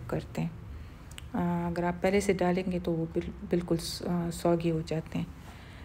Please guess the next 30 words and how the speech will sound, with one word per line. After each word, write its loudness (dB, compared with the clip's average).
तो 6
ये 6
थी, 0
अ, 4
दो, 6
अ, 4
चीज़ें 2
जो 0
मैंने, 4
अ, -4
अफ्तारी 2
के 2
लिए 4
बनाई 4
थी। 4
बाकी 2
सालन 2
वगैरह 2
तो -4
बनता 4
ही 0
रहता 0
है, 0
लेकिन 2
मैं 0
इसी -2
की -6
वीडियो 2
बना 0
सकी -4